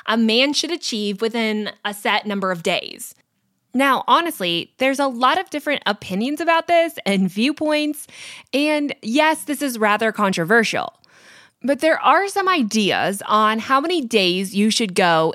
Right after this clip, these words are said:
in between points of ejaculation. Now, inside the Sexual Wellness Guide for Men, I give you a little equation that's pretty easy to follow.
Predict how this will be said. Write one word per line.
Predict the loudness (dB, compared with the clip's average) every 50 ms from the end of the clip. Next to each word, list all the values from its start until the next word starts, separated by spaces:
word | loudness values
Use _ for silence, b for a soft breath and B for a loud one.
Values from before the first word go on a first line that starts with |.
| 0 0
in | 0 2 2
between | 0 -2 -4 -4 -4 -4 -2 -2 -2 -4
points | -4 -4 -4 -4 -2 -2 -2
of | -2
ejaculation. | 0 0 0 -2 -2 -2 -2 0 0 0 -2 -6 -8 -12 -16 _ _ b b b b b
Now, | -2 0 0 0 2
inside | 2 2 2 2 0 0 0 0 0 -2
the | -2
Sexual | -2 -4 -4 -2 -2 0 2
Wellness | 2 2 2 0 -2 -4 -2
Guide | -2 -2 -2 -2
for | -2 -4 -2
Men, | 0 2 2 2 2 2 0 -2 0
I | 0 0 0
give | 0 -2 0
you | 2 2 2
a | 2 2
little | 2 0 2 2
equation | 2 2 2 2 2 2 2 2 0 0 0 2
that's | 2 0 0 -2 -4
pretty | -4 -2 0 0 0
easy | 0 0 -2 -2 -2 -2
to | -2 0
follow. | 0 2 2 2 2 2 2 0 0 -2